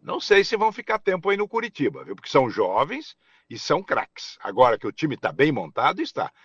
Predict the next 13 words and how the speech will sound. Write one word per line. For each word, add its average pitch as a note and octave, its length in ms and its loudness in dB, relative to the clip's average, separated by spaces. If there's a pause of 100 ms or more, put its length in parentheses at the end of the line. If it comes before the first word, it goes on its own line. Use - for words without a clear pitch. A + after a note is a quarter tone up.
(180)
Defesa C3 800 0
com G2 80 -16
personalidade, G2+ 960 -4 (320)
meio C#3 300 4
de F#2+ 100 -8
campo C3+ 380 0
com G#2+ 120 -6
mobilidade. G2+ 840 -2 (480)
Olha, A#3 320 6
o A2+ 80 -6
time A3+ 260 -6
do D#3+ 100 -2
Curitiba G3 680 -4